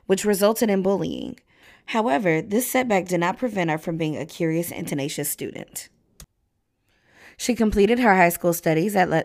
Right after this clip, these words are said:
the Escuela Nacional Preparatoria. At the age of eighteen, on September seventeenth, nineteen twenty-five, Frida was in a tragic accident. A streetcar crashed into the bus she was traveling in.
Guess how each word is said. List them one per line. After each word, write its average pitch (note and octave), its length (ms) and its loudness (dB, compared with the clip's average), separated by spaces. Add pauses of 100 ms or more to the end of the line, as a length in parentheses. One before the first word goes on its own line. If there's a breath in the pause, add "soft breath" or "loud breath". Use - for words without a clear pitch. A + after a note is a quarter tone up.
the F3 160 0
Escuela E3 480 0
Nacional D#3+ 480 -2
Preparatoria. F3 960 -2 (1200 soft breath)
At A3 100 -4
the A#3+ 140 0
age C4+ 160 2
of C4+ 100 0
eighteen, G#3 380 0
on E3 120 0
September G3 460 -4
seventeenth, F#3 640 -2
nineteen E3 320 -4
twenty-five, D#3+ 720 -4 (340 loud breath)
Frida B3 300 2
was A3+ 160 2
in F#3 80 2
a F3 60 4
tragic E3 540 -2
accident. - 580 -6 (540 soft breath)
A F#3+ 100 2
streetcar G3+ 520 0
crashed F#3+ 380 0
into G#3+ 180 -4
the G3+ 120 -2
bus D#3+ 180 0
she - 160 -4
was E3 140 -4
traveling F#3+ 400 0
in. C3+ 280 -10